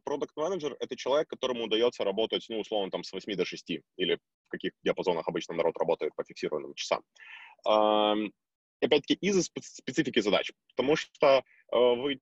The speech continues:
часто работаете с очень высокой степенью неопределённости и очень высокими рисками. И это преследует вас во сне, это преследует вас после работы, и, э, скажем так,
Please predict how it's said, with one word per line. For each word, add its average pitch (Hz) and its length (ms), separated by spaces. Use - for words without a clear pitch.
часто 147 380
работаете 117 500
с - 60
очень 113 200
высокой 131 280
степенью 120 440
неопределённости 135 840
и 123 140
очень 147 300
высокими 117 400
рисками. 101 400
И 147 340
это 160 240
преследует 135 540
вас 117 340
во 113 120
сне, 180 260
это 131 240
преследует 104 520
вас 104 200
после 107 260
работы, 120 520
и, 98 440
э, 87 80
скажем 95 260
так, 92 100